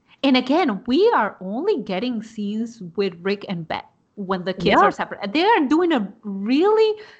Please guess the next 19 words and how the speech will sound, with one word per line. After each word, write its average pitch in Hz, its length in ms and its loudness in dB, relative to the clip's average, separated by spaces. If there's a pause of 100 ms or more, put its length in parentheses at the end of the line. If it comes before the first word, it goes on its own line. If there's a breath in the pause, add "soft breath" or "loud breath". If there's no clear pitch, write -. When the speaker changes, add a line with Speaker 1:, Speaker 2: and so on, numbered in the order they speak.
(200 loud breath)
Speaker 1:
I - 400 -16
mean, 233 140 -4
at 208 180 -2
this 381 200 -2
point, 294 280 0
you 269 120 -2
can't 294 420 -6
say 254 220 -2
they're 226 140 -2
not 214 260 -2
doing 220 240 -6
it 196 80 -6
on 185 160 -8
purpose. 226 420 -2
They're 202 140 -4
keeping 339 540 -2
Rick 240 360 -6 (260)
and 208 400 -6
Beth 196 280 -2